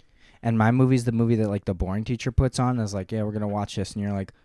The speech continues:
"Oh," and then, like, you, you're like, "This kinda sucks," and you're like, "Oh, it's about racism." And then there's still an hour and forty-five minutes left of the movie, and you're like,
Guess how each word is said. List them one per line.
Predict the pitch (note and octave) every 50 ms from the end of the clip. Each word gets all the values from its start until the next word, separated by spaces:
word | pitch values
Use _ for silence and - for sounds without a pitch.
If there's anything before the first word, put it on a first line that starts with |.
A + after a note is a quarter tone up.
| _ _ _ _ _ _ _ _ -
"Oh," | B2+ C3 C3 C3 B2+ A#2+ G#2+ G2+ F#2+
and | G2+ G2+ G#2+
then, | G#2+ G#2+
like, | G#2 G2+ G2 - - - _ _ _ _ _ _ _ _ _ _ _ _ _ _
you, | - B2 A2+ A#2
you're | A2+ G#2+ G#2 A2+ A2
like, | A2 G#2+
"This | B2+ -
kinda | - D3 B2+ G#2+
sucks," | G2 - G#2+ G2+ G2 G2 - B2+
and | A#2 A2+
you're | A2 A2
like, | A2 G#2+ - -
"Oh, | - F3 E3+ D#3
it's | C#3+ -
about | C3+ A#2 B2 A#2 A2+
racism." | G#2 G#2+ A2 A#2 A#2+ A2 - - G2+ F#2 F2+ F#2 D#2 D2 C#2+ _ _ - _ - _ _ _ _ -
And | C3+ A#2+ A#2 A2+
then | A2 A2 A2 A2 G#2+ G#2+ G#2 G#2 G2+ F#2
there's | G#2+ G#2 - -
still | - - A2 G#2+ A2
an | G2+ G2 F#2+
hour | F2 F#2 F#2 G2 G2
and | F2+
forty-five | - - G#2 G2+ F#2+ F#2+ - G2 F#2
minutes | G2 G2 F#2 - -
left | F#2+ F#2+ F2+ - -
of | G#2 F#2+
the | F#2
movie, | F2 E2+ F2 F#2 G2 B2 B2+
and | A#2 G2+
you're | G2 G2 F#2+
like, | F2 - -